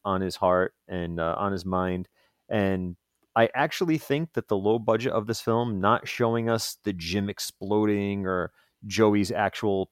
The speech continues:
passing, we just see him kinda trapped in the fire briefly. I actually think that kinda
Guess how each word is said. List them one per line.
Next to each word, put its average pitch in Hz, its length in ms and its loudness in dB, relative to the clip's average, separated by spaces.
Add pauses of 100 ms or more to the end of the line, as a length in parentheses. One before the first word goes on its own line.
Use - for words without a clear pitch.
passing, 98 460 0
we 95 120 0
just 90 160 -6
see 107 140 -2
him 98 160 -2
kinda 95 240 -2
trapped - 300 0
in 101 80 -2
the 90 80 -6
fire 95 340 4
briefly. 98 460 -2 (300)
I 113 60 4
actually 160 280 4
think 175 180 0
that 131 120 0
kinda 120 320 2